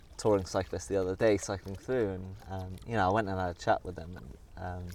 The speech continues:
that was fine, and they cycled off. And then I was just thinking, "No, hold on." In those other countries, I wouldn't just had a chat with them, I would have invited them in and, you know, given them a meal and let me stay for,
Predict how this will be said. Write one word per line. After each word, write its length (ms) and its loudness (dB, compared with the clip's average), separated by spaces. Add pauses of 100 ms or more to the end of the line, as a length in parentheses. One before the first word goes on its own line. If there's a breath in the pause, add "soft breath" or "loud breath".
(600 loud breath)
that 120 4
was 140 0
fine, 260 8
and 260 -4
they 100 -2
cycled 380 -4
off. 240 0
And 140 -8
then 140 -6
I 60 -6
was 220 -8
just 180 -12
thinking, 300 -6
"No, 140 0
hold 260 2
on." 160 -4 (460 loud breath)
In 120 -6
those 180 2
other 160 6
countries, 520 -8
I 40 -6
wouldn't 160 -2
just 140 -6
had 140 4
a 100 2
chat 260 6
with 80 -8
them, 120 -2
I 80 -2
would 40 -4 (200)
have 20 -6
invited 420 4
them 140 2
in 240 2
and, 160 -4 (140)
you 120 -8
know, 120 -8 (580 loud breath)
given 180 2
them 120 2
a 40 0
meal 340 6
and 100 0
let 140 -2
me 60 -4
stay 300 -2
for, 340 -6